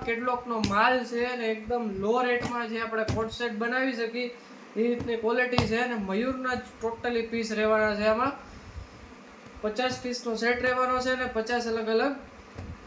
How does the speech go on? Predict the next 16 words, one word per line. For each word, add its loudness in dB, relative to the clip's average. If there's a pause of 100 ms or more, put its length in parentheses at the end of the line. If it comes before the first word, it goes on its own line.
(280)
ડિઝાઇન, 4
એમાં 4 (120)
પચીસ 2
રહેવાની 4
છે 2
અને 2
બધાય 4
પીસ 0 (280)
બબે 6
આવવાના 6
છે. 2
આ 0
રીતના -4
કટકા -4
રહેવાના 2
છે, -2